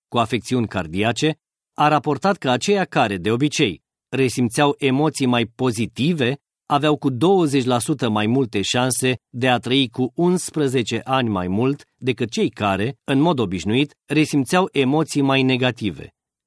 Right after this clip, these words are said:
Chiar mai surprinzătoare sunt rezultatele unui studiu efectuat pe două sute douăzeci și cinci de studenți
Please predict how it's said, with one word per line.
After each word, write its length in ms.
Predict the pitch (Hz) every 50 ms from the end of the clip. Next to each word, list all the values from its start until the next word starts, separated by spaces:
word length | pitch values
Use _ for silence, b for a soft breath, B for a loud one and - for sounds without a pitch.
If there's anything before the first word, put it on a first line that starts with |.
| _ _ _ _ _ _ _
Chiar 200 | - 127 123 117
mai 180 | 120 120 120 110
surprinzătoare 840 | - 131 110 92 - 123 123 113 104 113 92 - 143 147 147 156 151
sunt 240 | 143 - 147 135 120
rezultatele 720 | 123 127 117 107 117 104 - 135 135 131 - 135 123 123
unui 240 | 120 120 117 107
studiu 440 | 95 - - - 139 143 139 147 147 -
efectuat 520 | - 135 110 - 123 107 - 139 135 127
pe 140 | - - 120
două 380 | 117 104 107 135 147 147 139 127
sute 280 | - - 131 - 123
douăzeci 460 | 113 107 123 131 139 131 117 117 123 -
și 120 | - 110
cinci 220 | - - 127 123
de 120 | 113 117 113
studenți 500 | 101 - - 101 90 117 123 127 120